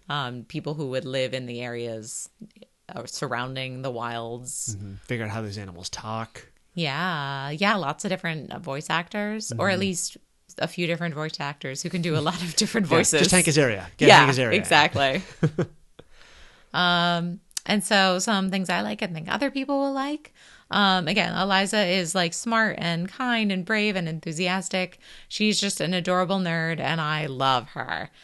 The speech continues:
Speaker 1: She's a great tween character.
Speaker 2: Mm.
Speaker 1: Like, I, I feel like they're, they,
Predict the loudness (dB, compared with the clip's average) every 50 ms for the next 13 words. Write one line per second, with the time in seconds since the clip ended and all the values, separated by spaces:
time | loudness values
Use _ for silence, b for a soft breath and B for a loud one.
0 | B B B -12 -4 -2 -2 -2 -2 -2 -2 -4 -2 0 0 0 0 -2 -4 -8
1 | -8 -6 -6 -4 -6 -6 -6 -6 -6 -6 -6 -8 -10 -10 -10 -8 -6 -6 -6 -6
2 | -4 -2 -2 0 0 0 -2 -2 -2 -2 0 0 0 -2 -4 -4 -6 -8 -10 b
3 | b b b b b -10 _ -6 -2 -2 -2 -2 0 -2 -2 -2 -2 -2 -2 -2
4 | -2 -2 -4